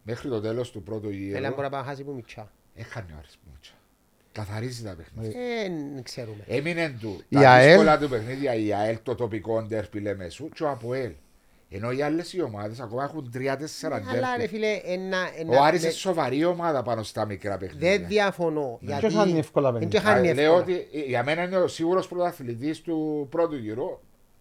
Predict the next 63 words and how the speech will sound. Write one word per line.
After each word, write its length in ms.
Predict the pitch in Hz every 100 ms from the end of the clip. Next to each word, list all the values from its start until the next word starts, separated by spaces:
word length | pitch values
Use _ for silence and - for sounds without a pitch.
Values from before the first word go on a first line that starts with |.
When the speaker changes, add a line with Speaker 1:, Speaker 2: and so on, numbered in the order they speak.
| _ _
Speaker 1:
Και 100 | -
Speaker 2:
Ε, 40 | 127
Speaker 1:
ακόμα 260 | 131 151
και 60 | 160
στην 180 | 175 180
Ευρώπη 380 | 120 151 185 156
μες 100 | 110
στα, 260 | - 90 80 -
Speaker 3:
Έχει 260 | 147 160
Speaker 1:
γι' 20 | 185
αυτό 80 | 180
Speaker 3:
την 80 | 143
Speaker 1:
το 60 |
Speaker 3:
Ευρώπη. 300 | 127 143 107
Speaker 2:
Ναι, 120 | 110 123 -
ε, 140 | 160 180
έχει 400 | 180 180 - 131 _ _ _ _
πολύ 300 | 135 123 139
ψωμί, 300 | - - 147
γιατί 180 | 160 156
αύριο 420 | 160 156 156 151
στα 220 | - 143 -
play-off, 280 | 147 143 131 -
αν 200 | 156 202
είναι 100 | 208
κοντά 140 | 190
Speaker 1:
Όχι, 140 | 156 202
Speaker 2:
οι 40 |
Speaker 1:
όχι, 100 | 175
Speaker 2:
ομάδες 240 | 175 170
Speaker 1:
ε, 40 | 175
Speaker 2:
ούλες, 440 | 170 160 160 - _
Speaker 1:
συμφωνώ 460 | - 294 - 262 302
Speaker 2:
εν 60 |
άλλα 100 | 320 226
Speaker 1:
μαζί 100 | 240
σου. 60 | 208
Speaker 2:
προαθλήματα. 460 | 202 - 175 165
Speaker 3:
Εν 80 | 156
άλλο, 400 | 185 226 220 156
μετά 260 | 135 135 175
εν 140 | 196
Speaker 1:
Συμφωνώ, 120 | 208 220 180
Speaker 3:
άλλο. 120 | 196
Εν 100 | 175
Speaker 1:
η 40 | 233
Speaker 3:
έχει 120 | 226
Speaker 1:
λόγια 140 | 233
Speaker 3:
κανένα 160 | 214 190
που 80 | 175
Speaker 1:
τώρα. 140 | 175
Speaker 3:
να 80 | 156
φύγει 160 | 156 160
με 120 | 156
διάφορα. 580 | 151 139 - 123 107 104
Speaker 2:
Όχι. 240 | 165 127 - _
Speaker 1:
Όχι. 200 | 156 147
Speaker 3:
Ε, 80 | 180
θα 0 |
Speaker 2:
Θωρείς 240 | 190 196
Speaker 3:
φύγει 100 | - 196
Speaker 2:
τους 80 |
Speaker 3:
κανένα 140 | 185